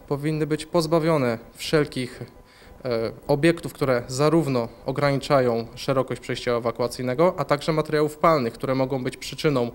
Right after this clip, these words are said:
pożaru i zadymienia, które może odcinać jedyną drogę ewakuacji. Do istotnych przyczyn pożarów możemy jeszcze zaliczyć pożary sadzy. Takich zdarzeń odnotowaliśmy w dwutysięcznym siedemnastym roku szesnaście. Przyczyną tego najczęściej jest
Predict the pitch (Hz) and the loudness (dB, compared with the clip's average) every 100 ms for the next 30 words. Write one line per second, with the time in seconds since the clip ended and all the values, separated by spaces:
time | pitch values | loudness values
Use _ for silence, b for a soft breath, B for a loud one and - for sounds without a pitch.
0 | B B B B - 131 131 139 135 127 | B B B B -2 2 4 2 0 0
1 | 123 139 127 131 151 - - - 156 131 | 0 -2 0 -2 -4 -8 -10 0 0 2
2 | 123 123 - - 123 117 - 120 113 113 | 0 -2 -4 -6 -4 -2 -4 -4 -4 -4
3 | 110 113 110 110 - 104 - - - - | -4 -2 -2 -4 -6 -8 -8 -16 -18 -20
4 | _ - 147 160 160 180 165 143 - 139 | _ -4 2 2 2 0 0 -4 -2 -2
5 | 143 131 127 123 156 180 156 143 139 127 | -2 0 2 4 2 2 0 2 2 0
6 | 127 131 120 127 131 180 180 - 127 123 | -2 -2 0 0 0 -2 -2 0 0 2
7 | 120 120 - 113 104 90 B B - 147 | 0 0 0 0 -2 -12 B B -4 -4
8 | 147 127 131 127 113 113 123 120 120 127 | -4 0 2 2 2 -2 -2 -2 0 0
9 | 123 123 117 131 127 127 120 120 117 - | 0 -4 -4 -6 -6 -6 -6 -6 -6 -4
10 | 120 113 113 120 117 113 - 143 135 120 | -2 -2 -4 -4 -6 -6 -4 -4 -2 -2
11 | 113 - 139 180 B B - 151 - 170 | -2 -4 -4 -6 B B -6 -4 0 0
12 | 160 151 156 143 135 147 139 - 131 127 | 2 0 2 0 0 -4 -4 -4 -2 -4
13 | - | -6